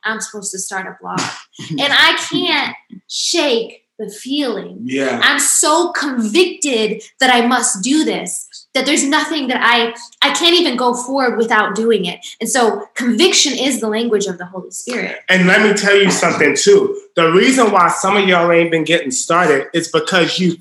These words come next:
Speaker 2: think that what God has told you to do is insignificant. See, that's your problem.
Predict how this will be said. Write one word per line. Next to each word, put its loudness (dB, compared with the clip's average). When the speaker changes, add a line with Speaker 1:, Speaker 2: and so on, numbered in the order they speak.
Speaker 2:
think 4
that 2
what 2
God 4
has -4
told -2
you -8
to -4
do 0
is -2
insignificant. -2
See, 0
that's 2
your 2
problem. 0